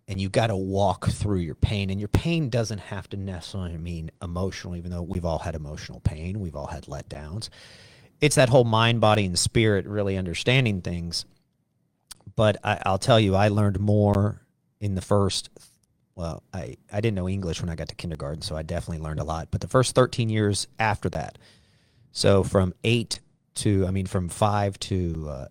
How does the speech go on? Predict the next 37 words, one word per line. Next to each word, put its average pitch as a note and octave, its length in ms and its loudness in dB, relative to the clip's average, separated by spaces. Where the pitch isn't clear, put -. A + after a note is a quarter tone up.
eighteen, G2+ 500 -4
pretty B2+ 360 6
much G2+ 300 0
set G2 280 2
the F2 80 -4
tone F#2 420 -2
for D#2+ 160 -6
my C2 160 -10
life D2+ 460 -8
because E2 260 -6
I G#2 100 2
got G2+ 180 0
to - 60 -6
see, F2+ 400 -2
unfortunately, A2+ 460 2
a F2+ 40 0
lot F#2 100 0
of F#2 60 0
people G2+ 220 0
that F#2 140 0
were F#2+ 140 0
in F2+ 260 -2
single G2 280 -2
parents, - 640 -2
you F2 140 -8
know, D#2 140 -6
the - 100 -10
crack A2 340 -2
e-, E2+ 40 -4
epidemic E2+ 640 -6
in, F2+ 160 -6
in F2 240 -6
my E2 220 -6
area D#2+ 520 -6
where E2 400 -2
people F2 680 0
just, - 460 -4